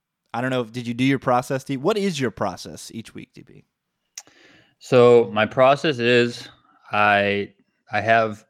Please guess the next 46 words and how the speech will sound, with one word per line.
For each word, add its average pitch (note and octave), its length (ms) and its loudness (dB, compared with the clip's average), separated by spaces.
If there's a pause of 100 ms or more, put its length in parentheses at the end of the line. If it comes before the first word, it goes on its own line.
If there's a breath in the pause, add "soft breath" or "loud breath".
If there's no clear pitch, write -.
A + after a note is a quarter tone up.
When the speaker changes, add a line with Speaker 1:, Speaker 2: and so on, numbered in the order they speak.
(140)
Speaker 2:
I A2 60 -6
have A2+ 300 2
each F3+ 240 0
week's C#3+ 360 -2
schedule B2 540 0
printed B2 460 0
out. G2+ 360 0 (600)
Okay. G2+ 340 -4 (160)
I - 40 -20
found G2+ 260 -4
a G2+ 40 -6
nice A2 280 -2
website B2+ 460 0
that G#2 100 -2
puts A3+ 240 0
the A#3+ 80 -4
Speaker 1:
Printed? - 100 2
Speaker 2:
schedule A#2+ 540 2 (240 loud breath)
in G#2+ 140 0
a G2 100 2
nice G#2+ 440 2
table. B2+ 580 2 (100)
Speaker 1:
Interesting. - 640 -8
Speaker 2:
So A2 80 -4
that, - 100 -14 (140)
so - 180 -2
that A2+ 140 6
I A2 100 6
can, G#2 440 -2
I G#2 140 0
can, G2+ 220 -6 (200)
and A2 160 0
then A2 100 0
I, G#2 340 2
I G2+ 60 4
sit D3 300 -2
down B2 400 2
a-, A#2 220 -4
and C3 220 0
I, C#3+ 140 4
this D#3 200 -4
is F3 160 -2
something D#3+ 400 0
that, C#3 220 2
you B2 120 2
know, A#2 360 0